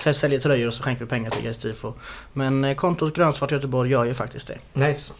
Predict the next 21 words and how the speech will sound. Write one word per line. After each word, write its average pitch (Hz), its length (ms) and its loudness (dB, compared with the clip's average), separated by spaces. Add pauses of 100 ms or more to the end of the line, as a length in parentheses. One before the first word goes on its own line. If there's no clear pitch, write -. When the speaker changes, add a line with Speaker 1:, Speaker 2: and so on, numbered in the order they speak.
Speaker 1:
Så - 140 -2
där 151 80 6
kan 165 140 4
man 160 60 4
köpa 170 200 0
klibbor 165 280 4
om 147 80 2
man 160 120 2
vill. 151 180 0 (140)
Speaker 2:
Mm. 190 260 6 (300)
Speaker 1:
Eh, 135 180 4
nu 135 100 4
när 131 120 4
vi 131 80 6
inte 131 160 0
har 131 120 4
några 123 340 2
inne 120 260 2
från 123 180 -2
Gais 123 140 0
Tifo. 120 320 -4